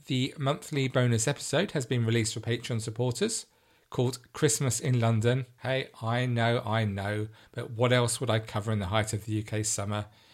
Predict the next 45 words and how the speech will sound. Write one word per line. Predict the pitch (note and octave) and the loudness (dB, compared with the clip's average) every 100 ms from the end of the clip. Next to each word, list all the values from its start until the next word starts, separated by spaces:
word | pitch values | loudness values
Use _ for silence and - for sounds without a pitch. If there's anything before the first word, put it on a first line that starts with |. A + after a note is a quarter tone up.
| _ | _
You | - | -10
can't | B2 B2+ - | -2 -2 0
follow | - A#2 | 0 2
the | A2 | 2
rules | G#2+ G#2 G#2+ | 0 0 -2
all | G#2 | -2
the | G#2 | -4
time, | G#2 G2 F#2+ G2 | -4 -6 -6 -6
can | - G2+ | -8 -6
you? | G2 G2+ - - - | -6 -8 -14 -16 -2
Life | A2+ A2 - | 0 0 -2
would | |
be | A2+ A#2 | -2 0
boring. | A2 A2+ A2+ A2+ - _ _ _ _ _ _ _ _ _ _ - | 2 2 2 0 -8 _ _ _ _ _ _ _ _ _ _ -4
If | B2 | 0
you'd | C3 | 4
like | A#2+ A2+ | 4 2
to | A2 | 0
listen | B2 D3 | 0 0
to | A#2+ | 0
this | B2+ | -2
bonus | - C#3+ C#3+ - | 0 2 2 0
episode | - - E3 F#3+ | -4 0 0 2
or | A2+ | 0
the | G#2 | 2
other | B2 C3+ | 2 0
two, | - F3 A3+ _ _ | -2 -2 -4 _ _
or | A2+ A2 A2+ - | -4 -4 -6 -14
support | - A#2+ C#3 A#2 | -12 -4 -4 -2
the | |
show | A#2 C3 | -2 0
on | B2 | 0
Patreon | B2+ A2+ C3+ A2+ | -2 -4 -2 0
generally, | C3+ C#3+ D3 G3 - _ _ _ - | 2 2 0 -2 -4 _ _ _ -4
please | A#3 G#3 | -2 0
head | D3+ C#3 | 0 0
to | - C3+ | -2 -4
Patreon, | - F#3+ - - D3 D3 D3 | -2 -4 -4 -2 0 0 -4
P | - E3+ - | -2 -2 0
A | B2+ B2 | -2 -2
T | - E3+ C#3 | -2 -4 0
R | A#2 A#2 D#3+ | 0 0 0
E | D#3+ | 2
O | C3+ A#2 | 2 2
N | C#3 C3 | 2 0